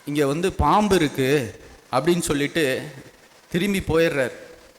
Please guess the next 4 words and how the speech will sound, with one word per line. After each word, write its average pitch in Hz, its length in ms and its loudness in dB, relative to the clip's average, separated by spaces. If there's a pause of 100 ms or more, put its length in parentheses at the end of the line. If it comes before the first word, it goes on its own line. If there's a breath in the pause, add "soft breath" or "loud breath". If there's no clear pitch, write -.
(720)
இன்னொருத்தர் 214 480 2
வராரு, 175 580 2 (720)
அவருக்கு 170 360 2
வந்து, 165 600 2